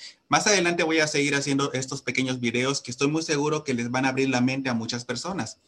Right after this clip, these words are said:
Así que si tú crees que este video te ayudó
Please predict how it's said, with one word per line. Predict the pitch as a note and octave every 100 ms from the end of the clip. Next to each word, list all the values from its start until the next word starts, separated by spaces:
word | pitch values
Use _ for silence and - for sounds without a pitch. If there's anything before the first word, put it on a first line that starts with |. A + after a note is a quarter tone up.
| - - -
Así | C3+ F#3
que | A#3
si | A3 F#3+
tú | F#3 F3
crees | E3+ F3+ F3
que | C#3+ C3+
este | C#3+ - D3+
video | C#3 D#3+ D#3+
te | D#3
ayudó | C3 A#2+ B2 D#3 G3 C3 C#3